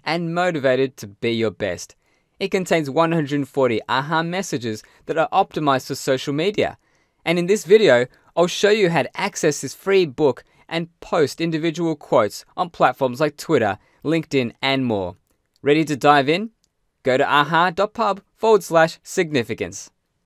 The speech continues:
So here we are on the Aha That platform. We're looking at the How to Live a Life of Significance book and three pages from it. Each one of these pages contains an inspiring quote in the middle,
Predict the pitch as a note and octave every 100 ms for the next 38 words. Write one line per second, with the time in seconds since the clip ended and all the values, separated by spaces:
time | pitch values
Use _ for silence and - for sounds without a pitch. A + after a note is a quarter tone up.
0 | _ _ _ _ - D#3 G3+ A#3 G#3+ F#3
1 | E3+ C#3+ C#3 C#3 C3 B2+ - C3+ G#2+ -
2 | G2+ F#2 - _ _ - C3 D#3 E3+ D3
3 | C#3 - _ B2+ B2+ A2+ - - D3 D3+
4 | D#3 D#3+ E3 D3 D#3 D#3 D#3+ D#3 D#3 D3+
5 | D#3 D3+ D3 C3+ - _ B2+ A#2+ - _
6 | - D3+ D#3+ D#3 D3 - F3 F#3+ D3+ G#2+
7 | - _ _ - B2 F#2+ - - _ _
8 | _ - G3 F3+ F3+ F3 F3 E3+ - F3+
9 | F3 E3 - F#3 E3+ - D#3+ C#3 C#3 B2
10 | - E3+ F3 E3 - D#3+ - F#3 F#3 E3
11 | B2 A2